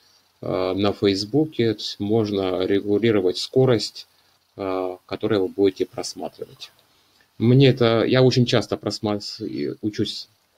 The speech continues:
на видео, и, э, данное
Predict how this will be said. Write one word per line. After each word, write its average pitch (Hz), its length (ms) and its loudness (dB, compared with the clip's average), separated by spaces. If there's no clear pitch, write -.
на 113 160 2
видео, 113 520 2
и, 101 520 2
э, 92 300 -2
данное 98 600 0